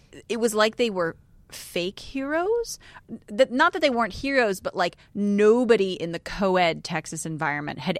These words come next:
ever heard of most of the women that I idolized. And then I couldn't decide if they were real heroic women or that the school had sort of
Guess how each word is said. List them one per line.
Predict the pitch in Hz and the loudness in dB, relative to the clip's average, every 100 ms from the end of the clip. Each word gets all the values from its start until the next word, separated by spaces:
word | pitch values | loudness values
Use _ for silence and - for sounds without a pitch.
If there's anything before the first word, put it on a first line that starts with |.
| - | -4
ever | 160 156 170 | -4 -2 -4
heard | 147 156 156 | -4 -4 -6
of | 139 | -6
most | 160 160 160 | -6 -4 -6
of | 165 | -8
the | 165 | -8
women | 151 151 | -8 -8
that | 151 - | -6 -4
I | 147 - | -4 -4
idolized. | 139 147 156 160 - - - - - - | -4 -4 -4 -6 -8 -8 -10 -10 -18 -8
And | 208 | -2
then | 220 240 | 0 0
I | |
couldn't | 220 - 233 240 | -2 -6 -6 -6
decide | 208 185 175 175 | -4 0 0 0
if | 175 | -4
they | 165 | -4
were | 156 170 170 - - _ | -4 -4 -6 -8 -18 _
real | 165 170 170 160 170 180 196 226 | -6 -4 -2 -2 -2 -2 -2 -2
heroic | - 240 240 254 269 | -2 0 2 0 -2
women | 226 254 269 277 277 | -4 -2 -2 -4 0
or | 190 180 | 0 2
that | 170 - | 0 -4
the | 180 | -6
school | - - 233 233 | -8 -4 0 2
had | 220 170 | 2 -2
sort | |
of | 160 | -4